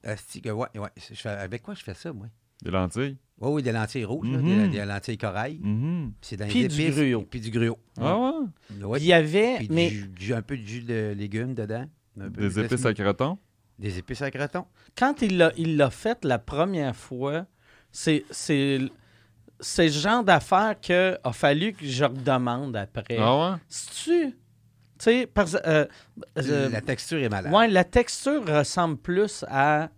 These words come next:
Speaker 3: des crotons que, tu sais,
Speaker 2: Que
Speaker 3: souvent
Speaker 2: des vrais crotons.
Speaker 3: tu sais, ouais, ben, tu sais, souvent, des, des crotons végés,
Speaker 2: Ouais.
Speaker 3: ça, ça goûte plus le végé que le
Speaker 2: Mhm.
Speaker 3: croton.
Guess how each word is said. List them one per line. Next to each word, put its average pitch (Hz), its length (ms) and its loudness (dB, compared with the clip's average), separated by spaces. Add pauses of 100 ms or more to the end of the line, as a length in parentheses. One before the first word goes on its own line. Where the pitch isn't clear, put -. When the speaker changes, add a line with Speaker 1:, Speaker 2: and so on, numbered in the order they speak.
(120)
Speaker 3:
des 120 320 -4
crotons 151 500 0
que, 180 120 0
tu 165 80 -2 (220)
sais, 240 100 2
Speaker 2:
Que 214 60 -2
Speaker 3:
souvent 165 340 6
Speaker 2:
des 104 60 4
vrais 107 140 2
crotons. 98 360 -4 (120)
Speaker 3:
tu - 60 -14
sais, - 220 -2
ouais, 180 300 2
ben, 175 180 2
tu - 60 -8
sais, 311 120 -2
souvent, 208 340 0
des, 151 220 2
des 131 140 -2
crotons 175 440 0
végés, 135 680 0
Speaker 2:
Ouais. 101 220 0 (100)
Speaker 3:
ça, - 360 0
ça - 280 4
goûte 135 540 -2 (140)
plus 196 340 -4
le 131 120 0
végé 113 480 -4
que - 120 -12
le 107 80 -4
Speaker 2:
Mhm. 98 100 -2
Speaker 3:
croton. 107 380 -4